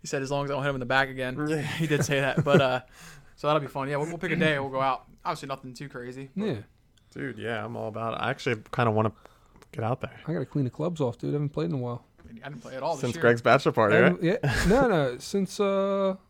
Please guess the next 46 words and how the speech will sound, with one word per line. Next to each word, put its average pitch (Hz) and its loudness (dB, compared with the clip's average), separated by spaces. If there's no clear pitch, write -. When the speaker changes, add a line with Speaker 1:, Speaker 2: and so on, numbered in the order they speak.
Speaker 3:
when 202 0
did 254 -2
we 226 -2
go? - -14
We 214 -8
went 247 -10
in. 190 -12
Where 233 0
did 294 -4
we - 4
Speaker 2:
Oh, 131 12
Poconos. 127 6
Speaker 3:
Poconos. 196 2
We 110 4
Speaker 2:
Yeah. 113 12
Speaker 3:
went - -
to 208 -2
Poconos, 156 0
Speaker 2:
Oh, 202 -2
Speaker 3:
yeah. 208 0
Speaker 2:
God. 104 4
Speaker 1:
That's - -6
right. - -12
Speaker 2:
I - -20
forgot 123 -2
about 113 -4
that. 120 -8
Speaker 1:
<laughs> - -12
I 269 2
actually 233 0
shot 165 2
pretty 147 -4
well - -8
there. - -12
Speaker 2:
Yeah. 120 2
That 120 0
was 127 0
rough. 113 2
Speaker 3:
That 147 -4
was 135 -4
rough. 127 -2
Speaker 1:
Oof. - -20
Speaker 3:
It - -14
was 127 -10
sloppy, 139 0
sloppy. 127 -2